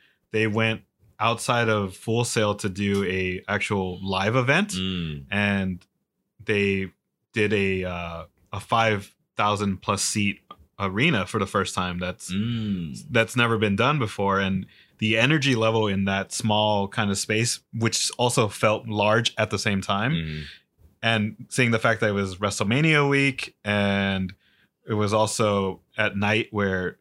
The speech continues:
Speaker 1: I think it started at ten, if I remember.
Speaker 2: <laughs> It didn't make any sense. It started super late.
Speaker 1: Yeah.
Speaker 2: Like nine or ten or something like that.
Speaker 1: Yeah.
Speaker 2: What the heck?
Speaker 1: But then I think that's kinda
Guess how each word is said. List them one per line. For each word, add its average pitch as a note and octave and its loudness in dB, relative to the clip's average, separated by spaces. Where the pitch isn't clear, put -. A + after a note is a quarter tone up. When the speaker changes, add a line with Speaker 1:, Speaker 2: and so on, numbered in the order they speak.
Speaker 1:
I G2 -4
think G2 -2
it G2+ -4
started G#2+ 0
at G#2 0
ten, C#3 0
if G#2 -4
I A2+ 0
remember. C#3 -2
Speaker 2:
<laughs> - -12
It - -6
didn't E3+ 2
make A2+ -2
any G#2+ 4
sense. F2+ 2
It F2 2
started G2 2
super - 0
late. B1 -4
Speaker 1:
Yeah. G2 2
Speaker 2:
Like D#2 -4
nine F#2+ 4
or E2+ 2
ten F#2+ 2
or D#2+ 0
something F#2 -2
like E2+ -2
that. D#2 -4
Speaker 1:
Yeah. F2+ 2
Speaker 2:
What G#2+ -4
the B1 -8
heck? E2+ -10
Speaker 1:
But B2 2
then D#3 2
I B2 2
think D3 2
that's B2+ 2
kinda A2+ 2